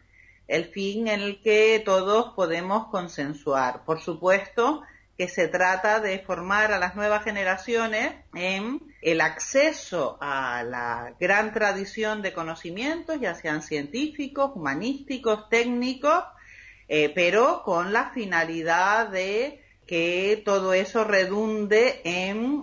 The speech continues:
el progreso del conocimiento, ¿no? Yo creo que la universidad moderna no se entiende sin este telos, ¿no? Esta finalidad.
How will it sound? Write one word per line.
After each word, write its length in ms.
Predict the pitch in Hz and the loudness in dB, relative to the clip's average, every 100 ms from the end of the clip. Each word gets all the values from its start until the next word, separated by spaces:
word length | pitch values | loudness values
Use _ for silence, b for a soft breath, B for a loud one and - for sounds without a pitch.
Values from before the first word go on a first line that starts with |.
| - | -2
el 160 | 185 165 | -2 2
progreso 540 | 202 214 262 262 185 | 6 6 4 2 0
del 180 | 151 143 | 0 -2
conocimiento, 960 | 131 131 131 - 110 107 110 107 120 | -6 -6 -8 -12 -14 -16 -16 -18 -12
¿no? 120 | 139 233 | -6 -2
Yo 160 | 220 | 0
creo 160 | 185 190 | 2 2
que 80 | 190 | 2
la 80 | |
universidad 640 | 185 185 180 175 202 185 196 | 2 4 2 2 2 2 2
moderna 840 | 190 180 208 214 214 214 311 - B B B B | 0 0 2 2 0 -2 -4 -8 B B B B
no 240 | 185 208 | -4 -4
se 160 | - 196 | -4 -6
entiende 1040 | 185 180 190 196 208 208 220 233 294 285 B B _ | -8 -4 -2 0 -2 0 0 2 0 -8 B B _
sin 720 | - 175 165 180 190 196 196 - | -12 -6 -4 -4 -4 -6 -4 -2
este 500 | 202 - - 185 180 | -4 -4 0 2 2
telos, 600 | 185 196 175 127 123 - | 2 2 2 -2 -8 -6
¿no? 200 | 190 302 | 0 0
Esta 600 | 240 - 170 160 156 - | 0 0 2 2 0 -4
finalidad. 800 | 190 160 147 143 135 123 120 117 | -6 0 0 0 -4 -4 -6 -10